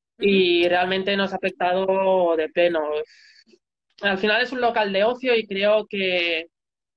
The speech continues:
Speaker 2: mm, por triste que parezcan, tardaremos un poco en retomar la actividad tal y como era antes.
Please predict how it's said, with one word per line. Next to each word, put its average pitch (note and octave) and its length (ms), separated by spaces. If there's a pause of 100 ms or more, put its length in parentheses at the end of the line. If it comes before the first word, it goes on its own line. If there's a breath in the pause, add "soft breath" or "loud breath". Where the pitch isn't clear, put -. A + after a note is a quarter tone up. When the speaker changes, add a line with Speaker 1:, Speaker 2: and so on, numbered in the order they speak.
(280)
Speaker 2:
mm, F#3+ 520 (200)
por F#3+ 200
triste A#3 320
que B3 100
parezcan, A#3 960 (560)
tardaremos G#3 560
un A#3+ 160
poco A#3 400
en G3+ 360
retomar F#3+ 460
la A3 100
actividad G3 600 (500)
tal G3+ 200
y G#3 80
como F3+ 260
era D#3+ 260
antes. D#3 460